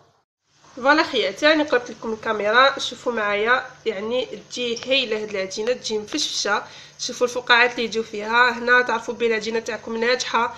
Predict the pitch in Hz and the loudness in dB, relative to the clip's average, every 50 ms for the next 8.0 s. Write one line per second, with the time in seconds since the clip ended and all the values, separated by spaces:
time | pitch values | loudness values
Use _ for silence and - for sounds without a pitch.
0 | - - - - - - - - 190 - - 220 240 247 247 247 240 240 233 220 | -12 -18 -20 -20 -20 -18 -18 -14 -10 -6 0 4 6 6 6 6 4 2 0 2
1 | 226 233 233 - - 240 226 220 208 220 233 220 - - 247 247 233 208 220 233 | 2 2 2 2 0 0 0 0 0 0 -2 -2 0 2 4 4 4 4 4 2
2 | 233 226 226 - - - 226 226 220 214 - - 220 208 208 208 208 208 208 - | 2 2 0 -4 -4 0 2 4 4 4 4 2 -2 -2 -4 -4 -6 -6 -8 -10
3 | - - 269 247 220 - 214 202 180 - - 214 226 285 - - - - - - | -8 -6 -6 -4 -4 -4 -6 -6 -8 -6 -4 -2 0 0 -2 -4 -8 -18 -20 -20
4 | - - - - - - - - 226 226 - 269 262 277 - 262 254 254 - - | -20 -20 -20 -20 -18 -8 -4 -4 -4 0 0 0 2 4 4 4 2 2 0 -4
5 | 247 202 240 226 202 214 240 247 269 277 - 247 240 247 233 233 226 226 - 254 | -4 -4 -6 -2 2 4 4 6 4 4 0 -2 0 2 2 2 2 0 -2 -2
6 | 254 247 233 226 214 208 214 202 196 - 190 196 208 240 247 247 240 226 - 247 | -2 0 0 -2 -2 -2 -2 -4 -2 -2 0 0 0 0 -2 -4 -4 -4 -4 -4
7 | 233 233 220 214 214 214 - 320 262 254 247 240 220 185 180 190 202 220 220 - | -4 -2 -2 -2 -2 -4 -4 -4 -4 -4 -4 -4 -6 -6 -4 -2 -2 -2 -2 -6